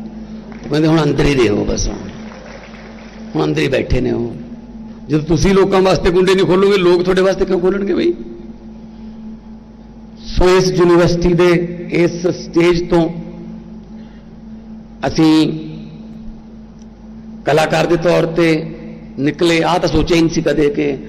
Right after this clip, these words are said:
ਬਤੌਰ ਮੁੱਖ ਮੰਤਰੀ ਵੀ ਇੱਥੇ, ਅਹ, ਆਉਣਾ ਪਊਗਾ। ਪ੍ਰਮਾਤਮਾ ਜ਼ਿੰਮੇਵਾਰੀਆਂ ਕਈ ਵਾਰੀ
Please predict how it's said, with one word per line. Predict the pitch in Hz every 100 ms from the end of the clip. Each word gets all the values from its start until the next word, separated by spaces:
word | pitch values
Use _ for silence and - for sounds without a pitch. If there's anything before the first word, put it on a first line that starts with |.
| - - - - - -
ਬਤੌਰ | - 151 151 151
ਮੁੱਖ | 143 143 165
ਮੰਤਰੀ | 165 160 170
ਵੀ | 165 165
ਇੱਥੇ, | 160 151 151
ਅਹ, | 139 - - - - - - - - - - - 135 139 135 - 135
ਆਉਣਾ | 139 143
ਪਊਗਾ। | 143 139 143 127 - - - - - - -
ਪ੍ਰਮਾਤਮਾ | - 147 151 156 165 165 - - - - - - -
ਜ਼ਿੰਮੇਵਾਰੀਆਂ | 147 160 156 156 165 165 147 - - - - - - - - - - - - -
ਕਈ | 151
ਵਾਰੀ | 151 156